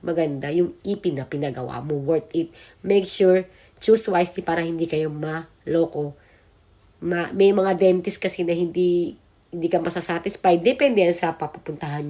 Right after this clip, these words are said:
yung dentist at dental clinic. Ayan. Para sa akin, worth it ako kay Doctor Frank.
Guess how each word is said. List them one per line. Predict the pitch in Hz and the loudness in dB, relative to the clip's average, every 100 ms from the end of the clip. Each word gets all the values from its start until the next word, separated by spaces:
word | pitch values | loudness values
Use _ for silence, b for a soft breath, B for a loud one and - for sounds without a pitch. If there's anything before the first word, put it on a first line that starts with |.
| 151 | 2
yung | 196 254 247 | 4 4 0
dentist | 156 135 131 - 165 - - | -4 -4 -6 -4 -4 -4 -12
at | - _ _ _ _ _ B B B B | -18 _ _ _ _ _ B B B B
dental | - 147 147 143 147 | -6 -4 -2 0 -2
clinic. | - 143 135 143 156 - | -2 -6 -6 -6 -8 -10
Ayan. | 131 123 135 139 127 127 _ B B B | -14 -12 -10 -10 -10 -14 _ B B B
Para | 196 196 | 0 2
sa | 214 214 202 | 2 0 2
akin, | 190 180 185 185 | 2 2 2 0
worth | 165 165 | -2 -2
it | - - | -4 -4
ako | 196 165 156 | -2 0 0
kay | - 214 196 | 2 2 2
Doctor | - - 131 - | 0 -2 -6 -6
Frank. | 139 135 | -8 -8